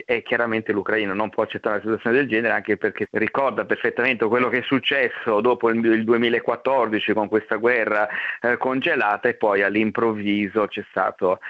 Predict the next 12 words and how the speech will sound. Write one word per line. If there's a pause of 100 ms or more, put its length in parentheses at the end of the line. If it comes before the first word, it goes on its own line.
(240)
come
noi
tutti
ricordiamo,
insomma,
l'aggravamento
ulteriore
della
tragedia, (360)
eh,
a,
a